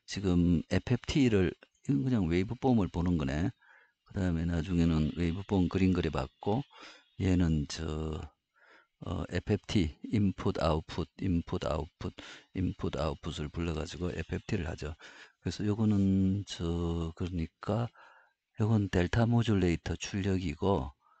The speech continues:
요거는 빨간 거는 에이디씨 출력이죠. 그러니까 싱크 필터 거친 거죠. 약간 보면은 이 우툴투툴한 게 있는데, 델타 모듈레이터 얘가 매끈해졌죠. 그래서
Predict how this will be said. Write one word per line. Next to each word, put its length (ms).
요거는 480
빨간 400
거는 260
에이디씨 480
출력이죠. 580
그러니까 480
싱크 300
필터 260
거친 320
거죠. 240
약간 400
보면은 420
이 200
우툴투툴한 720
게 80
있는데, 400
델타 280
모듈레이터 500
얘가 140
매끈해졌죠. 720
그래서 460